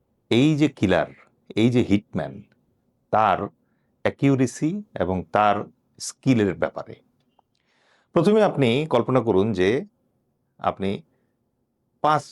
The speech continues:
গজ অথবা পাঁচ ফিট দূরে একটা স্থির টার্গেটে বন্দুক দিয়ে এইম করে গুলি করছেন। আমরা মেলায় যখন যাই না, মেলায় গেলে দেখবেন যে অনেকগুলো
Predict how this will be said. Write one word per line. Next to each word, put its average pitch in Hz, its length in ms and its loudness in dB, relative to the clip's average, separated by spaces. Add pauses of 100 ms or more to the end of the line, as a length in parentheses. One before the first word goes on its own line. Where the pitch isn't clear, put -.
(120)
গজ 87 280 0 (340)
অথবা 95 220 0 (120)
পাঁচ 143 160 0 (160)
ফিট 190 220 2 (140)
দূরে 76 240 -6 (880)
একটা 151 260 0 (300)
স্থির 208 360 0 (160)
টার্গেটে 87 460 0 (1200)
বন্দুক 127 320 2 (120)
দিয়ে 113 180 4 (240)
এইম 131 120 2 (140)
করে 104 220 -2
গুলি 110 220 2
করছেন। 73 300 -10 (160)
আমরা 107 160 0 (220)
মেলায় 123 380 2
যখন 170 280 -2
যাই 165 200 -2
না, 196 60 -8 (480)
মেলায় 123 280 2
গেলে 135 180 2
দেখবেন 131 200 0
যে 147 120 -2
অনেকগুলো 196 280 0